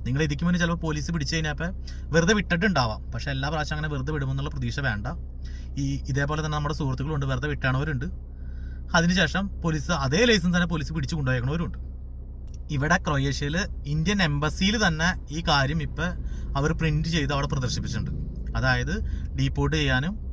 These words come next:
അതേപോലെ തന്നെ ഫൈൻ അടപ്പിക്കാനോ അല്ലെങ്കിൽ പിടിച്ച് ജയിലിടാനോ ഉള്ള ചാൻസ് ഉണ്ട്. അതുകൊണ്ട് എല്ലാവരും ഒറിജിനൽ ഡോക്യുമെന്റ്സ് കയ്യിൽ സൂക്ഷിക്കണമെന്ന് ഇപ്പം നമ്മുടെ ഇന്ത്യൻ എംബസിയിൽ പ്രിന്റ് ചെയ്ത് വെച്ചിട്ടുണ്ട്. നമ്മുടെ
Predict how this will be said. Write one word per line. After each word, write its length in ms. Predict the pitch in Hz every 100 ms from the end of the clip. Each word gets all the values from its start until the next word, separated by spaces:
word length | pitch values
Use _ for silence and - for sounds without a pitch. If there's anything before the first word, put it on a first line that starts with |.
| - - - -
അതേപോലെ 300 | 143 139 147
തന്നെ 160 | 151 151
ഫൈൻ 160 | 147 147
അടപ്പിക്കാനോ 380 | 135 131 135 135
അല്ലെങ്കിൽ 400 | 127 135 143 143 -
പിടിച്ച് 220 | 127 131
ജയിലിടാനോ 540 | 135 131 139 131 117 147 - - -
ഉള്ള 120 | 135 139
ചാൻസ് 280 | 139 120 123 139
ഉണ്ട്. 120 | 110 147 -
അതുകൊണ്ട് 260 | 120 127 135
എല്ലാവരും 380 | 120 117 120 - 131
ഒറിജിനൽ 340 | 131 123 165 156
ഡോക്യുമെന്റ്സ് 500 | 127 123 120 - -
കയ്യിൽ 160 | 123 120 -
സൂക്ഷിക്കണമെന്ന് 560 | 113 110 120 127 123 170 - - - - 175
ഇപ്പം 340 | - - 254 247
നമ്മുടെ 240 | 196 185 175
ഇന്ത്യൻ 200 | 151 160
എംബസിയിൽ 340 | 127 113 117 143 - - - - -
പ്രിന്റ് 240 | - - 123
ചെയ്ത് 140 | 117
വെച്ചിട്ടുണ്ട്. 320 | 107 - 92 85 - - - - - - - - - - - -
നമ്മുടെ 240 | 131 147